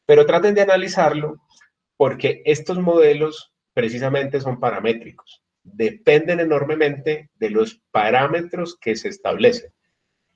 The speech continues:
Y depende enormemente de los valores que se le dan a esos parámetros. ¿Listo? Entonces, en este artículo, cuando lo lean con calma, lo primero interesante es que el método que se atribuye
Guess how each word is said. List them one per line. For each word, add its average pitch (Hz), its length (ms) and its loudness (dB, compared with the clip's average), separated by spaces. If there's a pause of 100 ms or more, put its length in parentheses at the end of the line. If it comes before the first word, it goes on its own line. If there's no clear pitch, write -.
(180)
Y 147 80 2
depende 147 760 4
enormemente 160 840 2
de 135 140 -2
los 113 380 -4
valores 160 840 2 (180)
que 117 160 0
se 113 140 -2
le 104 80 -2
dan 104 200 0
a 110 40 -2
esos 117 200 -10
parámetros. - 640 -8 (540)
¿Listo? 208 340 -6 (500)
Entonces, 135 160 2
en 139 60 6
este 156 220 6
artículo, 190 600 0
cuando 98 260 -4
lo 95 80 -2
lean 117 180 2
con 180 160 0
calma, 156 440 0
lo 117 120 2
primero 110 320 0
interesante 156 580 -2
es 117 100 -10
que 127 100 2
el 127 100 -2
método 165 420 2
que 175 120 -4
se 170 80 0
atribuye 151 640 -2